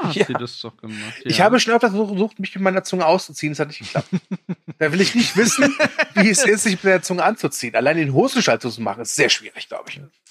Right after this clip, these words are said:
Speaker 1: Du, das ist halt Disney Plus.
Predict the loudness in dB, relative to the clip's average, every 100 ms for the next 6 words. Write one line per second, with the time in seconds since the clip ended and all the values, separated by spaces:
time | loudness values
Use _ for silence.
0 | -4 2 4 4 0 2 2 2 0 0
1 | 2 0 0 -4 0 2 0 -2 -6 -8
2 | -10